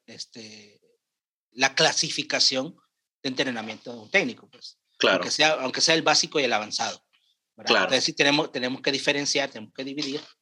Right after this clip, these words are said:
Speaker 1: Y ahora, pues, este, que, que, que ya asentamos bien las bases, que, y nos también nos estamos, nos estamos in-, eh, tratando de involucrar y aprender mucho también y lograr esa parte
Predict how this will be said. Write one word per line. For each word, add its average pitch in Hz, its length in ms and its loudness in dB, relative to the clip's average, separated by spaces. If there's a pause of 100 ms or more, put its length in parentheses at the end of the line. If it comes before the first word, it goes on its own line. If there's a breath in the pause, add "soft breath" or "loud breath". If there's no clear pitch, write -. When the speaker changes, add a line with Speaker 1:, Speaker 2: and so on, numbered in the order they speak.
(320)
Speaker 1:
Y 170 120 4
ahora, 190 400 4
pues, 151 200 0
este, 123 580 -8 (200)
que, 113 260 0
que, 113 500 -6
que - 120 -8
ya 120 420 2 (160)
asentamos 123 640 -2
bien 135 160 -2
las 131 100 -2
bases, - 760 -4 (180)
que, 110 460 -8 (260)
y 123 120 -6
nos 117 200 -4
también 120 340 0
nos 117 140 -2
estamos, 127 560 -2 (420)
nos 135 120 -2
estamos 139 280 0
in-, 143 220 2
eh, 117 400 0
tratando 139 320 0
de 156 40 6
involucrar 143 520 2
y 127 180 -2
aprender 117 400 -2
mucho 139 280 0
también 131 280 -6
y 113 80 -10
lograr 120 320 2
esa - 280 2
parte 151 360 -2